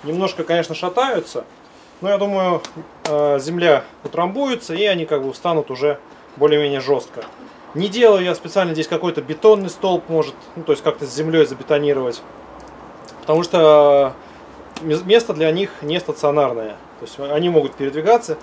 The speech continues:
Здесь у меня сделан стеллаж, на котором также располагаются ящики, и нужно их вынимать, поэтому, э, сделана мобильная такая вот подставочка, мобильные тиски. Но, надеюсь, теперь они будут стоять более уверенно, и пользоваться будет ими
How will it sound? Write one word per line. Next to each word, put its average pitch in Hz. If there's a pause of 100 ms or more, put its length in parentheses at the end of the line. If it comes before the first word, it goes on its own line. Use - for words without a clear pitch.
(200)
Здесь 208
у -
меня 190
сделан 190
стеллаж, 226
на 175
котором 165
также 156
располагаются 165
ящики, 214
и 151
нужно 156
их 151
вынимать, 151 (520)
поэтому, 185 (380)
э, 131
сделана 175
мобильная 160
такая 123
вот 113
подставочка, 156
мобильные 139
тиски. 131 (280)
Но, 220
надеюсь, 185
теперь 165
они 147
будут 156
стоять 143
более 131
уверенно, 151
и 127
пользоваться 143
будет 123
ими 135